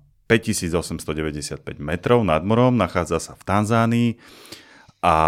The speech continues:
e, ty si tam bol a povieš nám, že aký to bol zážitok.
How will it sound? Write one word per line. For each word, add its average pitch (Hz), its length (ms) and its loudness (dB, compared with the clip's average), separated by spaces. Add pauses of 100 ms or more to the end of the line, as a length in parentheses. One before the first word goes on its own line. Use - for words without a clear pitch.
(320)
e, - 20 -10 (720)
ty 101 160 -4
si 104 160 -6
tam 76 400 0
bol 85 400 2
a - 80 -20
povieš 92 400 0
nám, 78 240 -4
že 82 80 -6
aký 85 320 -8
to 82 80 -10
bol 73 160 -6
zážitok. - 720 -12